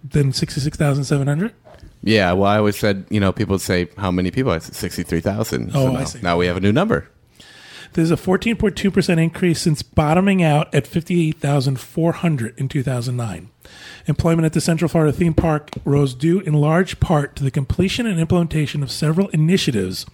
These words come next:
Speaker 1: including the March launch of the more than nine hundred million dollar Disney Fantasy cruise ship out of Port Canaveral,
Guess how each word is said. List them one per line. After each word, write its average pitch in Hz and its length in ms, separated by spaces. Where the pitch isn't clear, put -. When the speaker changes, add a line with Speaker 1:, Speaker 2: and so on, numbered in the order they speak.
Speaker 1:
including 151 360
the 143 80
March 147 520
launch 147 340
of 156 120
the 143 100
more 143 180
than 135 240
nine 160 300
hundred 170 340
million 151 380
dollar 135 320
Disney 135 320
Fantasy 139 400
cruise 226 260
ship - 300
out 131 80
of 127 120
Port 120 200
Canaveral, 101 460